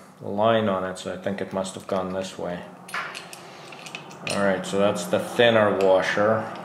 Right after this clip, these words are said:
Then the plastic washer.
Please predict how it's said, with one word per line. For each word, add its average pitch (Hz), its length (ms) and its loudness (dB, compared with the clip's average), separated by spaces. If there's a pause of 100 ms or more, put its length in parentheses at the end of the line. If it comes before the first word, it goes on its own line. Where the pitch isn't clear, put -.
(1160)
Then 104 200 2
the 101 100 2
plastic 107 680 4
washer. 92 600 -2